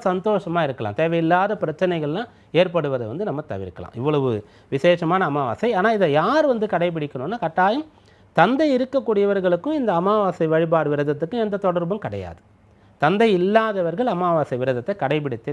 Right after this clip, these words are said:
தீரணும். அடுத்து இன்றைக்கு கிருத்திகை. கிருத்திகை விரதம் வந்து முருகப்பெருமானத்துக்கு,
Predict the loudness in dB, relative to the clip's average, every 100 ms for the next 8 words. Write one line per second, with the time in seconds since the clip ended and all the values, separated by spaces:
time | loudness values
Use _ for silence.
0 | -10 -14 -14 -18 _ _ _ -8 -4 -2
1 | 0 -2 -4 -8 -10 -12 -14 -18 -20 _
2 | _ 0 0 4 4 4 4 2 0 -2
3 | -2 0 0 0 0 -2 -2 -6 -6